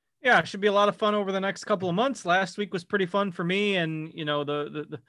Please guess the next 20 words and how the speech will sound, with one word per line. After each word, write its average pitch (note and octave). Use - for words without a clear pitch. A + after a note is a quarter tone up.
the C#3
funny G3
thing F3+
is, F#3
I D3+
didn't F3+
really F#3
love F3
the F3+
field. F#3+
I D#3+
didn't E3+
love E3+
the D#3+
way E3+
the D#3+
builds D#3+
were D#3
coming E3+
together. E3